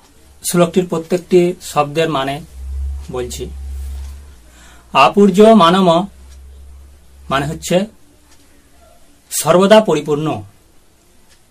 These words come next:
অচল প্রতিষ্ঠম মানে স্থির।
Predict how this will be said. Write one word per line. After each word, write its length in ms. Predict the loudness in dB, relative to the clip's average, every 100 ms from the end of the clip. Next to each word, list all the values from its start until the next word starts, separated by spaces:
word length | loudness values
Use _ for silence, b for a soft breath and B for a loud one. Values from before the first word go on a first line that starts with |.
| _ _ _ _ _ _ _ _ _ _ _ _ _ _ _ _ _ _ _ _ 0
অচল 580 | 0 2 4 6 6 6
প্রতিষ্ঠম 680 | 0 -4 -4 0 0 0 -8 -18 _ _ _ _ _ _ _ _ _ _ _ _ _ _ _ _ _ _ _ _ _ _ _ _ _ _ _ _ _ _ _ _ _ _ _ _ _ _ _
মানে 340 | -8 -6 -6 -8 -12 _
স্থির। 440 | -14 0 2 2